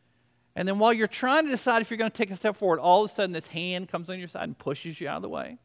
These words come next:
And this nice man walks past you,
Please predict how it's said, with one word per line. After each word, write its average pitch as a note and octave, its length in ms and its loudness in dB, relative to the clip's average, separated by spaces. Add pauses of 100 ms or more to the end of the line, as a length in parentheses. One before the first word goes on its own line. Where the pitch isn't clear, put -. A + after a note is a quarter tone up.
(1800)
And D#3+ 80 -14
this - 200 -12
nice C3+ 440 -2
man C#3 300 0
walks C3 240 0
past A#2 400 -6
you, A2 160 -12